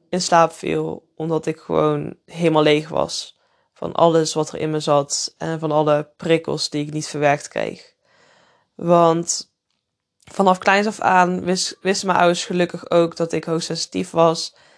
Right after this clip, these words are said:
En maar vijftien à twintig procent van de bevolking is hoogsensitief. Nou, dan kun je een labeltje bij mij van nieuwe thuiskind of indigo-kind er ook nog bij plakken. En je hebt de perfecte combi voor overprikkeling on top als je niet weet,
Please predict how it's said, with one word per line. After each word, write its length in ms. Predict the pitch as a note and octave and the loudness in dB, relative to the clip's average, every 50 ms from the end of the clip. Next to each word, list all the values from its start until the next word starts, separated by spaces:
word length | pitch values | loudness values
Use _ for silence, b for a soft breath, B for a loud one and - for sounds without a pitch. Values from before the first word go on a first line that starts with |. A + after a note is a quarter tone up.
| b b b b b b _ | b b b b b b _
En 340 | - E3 E3 D#3+ E3 - - - | 0 2 2 2 0 -2 -8 -8
maar 220 | - D#3+ D#3+ D#3+ | -4 -2 -2 -2
vijftien 540 | D#3+ - E3+ E3+ F3+ F3+ - F#3 E3 E3 - | 2 2 4 4 2 0 -2 -6 -6 -4 -2
à 140 | - D#3 D3+ | -2 -2 -2
twintig 320 | - - E3+ E3+ E3+ - | -2 -4 -6 -6 -6 -8
procent 380 | - E3+ E3 - - E3+ E3+ - | -10 -10 -8 -4 -4 -4 -4 -4
van 140 | - F3+ F#3 | -6 -6 -4
de 60 | F#3 | -4
bevolking 560 | F3+ F3+ F3 E3+ E3+ E3 E3 F3 E3+ E3+ - | -4 -2 0 0 0 0 -2 -4 -6 -6 -4
is 160 | - F3 F3 | -4 -4 -2
hoogsensitief. 800 | F3 E3 E3+ E3 - E3 E3 E3 - - - E3+ - - - - _ b b b b b b b b | 0 0 0 0 -2 -4 -4 -6 -8 -8 -6 -6 -6 -8 -12 -20 _ b b b b b b b b
Nou, 220 | - F3+ E3+ E3+ | 0 2 4 4
dan 80 | E3+ E3 | 4 2
kun 120 | E3 F3+ | 2 2
je 80 | F3 F3 | 2 2
een 60 | E3+ | 2
labeltje 360 | E3+ F3 F3+ F3+ F3+ F3+ - | 2 2 2 2 0 -2 -2
bij 100 | E3 D#3+ | -4 -2
mij 240 | D#3 E3 E3 E3 E3+ | 0 2 4 4 2
van 140 | E3 E3 D#3+ | 2 0 -2
nieuwe 220 | D#3+ E3 D#3+ E3 | -2 -2 -2 -2
thuiskind 500 | E3 - E3+ E3 E3 E3 - - D#3 D#3 | 0 2 4 4 4 2 -2 -4 -4 -4
of 80 | D#3+ E3 | -6 -6
indigo-kind 640 | - D#3+ F3 F#3+ F#3 F3+ F3 F3 - E3+ E3 E3 D#3+ | -6 -4 -4 -2 -2 -2 -2 -2 -2 -2 -2 0 0
er 120 | F3 F#3 | 2 2
ook 60 | G3+ | 2
nog 140 | G3 G3 F#3+ | 2 0 2
bij 220 | F3 F#3 F3 F3 E3+ | 4 4 4 4 2
plakken. 520 | - E3+ E3 E3 E3 - - - - - b b b b b b b b b _ _ | 0 0 0 0 0 -2 -2 -2 -4 -6 b b b b b b b b b _ _
En 220 | - F3 F3 E3+ | 4 4 6 6
je 120 | E3 E3 E3 | 6 4 4
hebt 160 | D#3+ E3+ E3+ | 4 2 0
de 60 | - | -4
perfecte 420 | - D#3+ - - D3+ D3+ - - | -12 -6 -2 -2 -2 -2 -4 -8
combi 420 | - - D#3 D#3 D#3 D3+ D3+ D3 D3+ | -8 -6 -6 -4 -4 -4 -4 -4 -6
voor 500 | - - C#3+ C#3+ D3 C#3+ C#3+ C#3+ - - _ _ _ _ _ _ _ | -6 -6 -4 -2 0 0 0 0 -2 -6 _ _ _ _ _ _ _
overprikkeling 720 | - - F#3+ F#3 F#3 F3 - F#3+ F3+ - E3+ E3+ E3 D#3+ - | 2 4 4 4 2 0 -2 -2 0 2 2 2 2 2 0
on 160 | - D#3+ D#3+ | 0 0 0
top 300 | D#3 - E3 D#3 D#3 - | 2 2 2 2 2 2
als 180 | - D#3 - - | 0 0 0 -2
je 60 | D#3 | -4
niet 160 | D#3 D3+ D3 | -4 -4 -2
weet, 340 | D3 D3+ D3+ D3+ - - | 0 0 0 0 -2 -6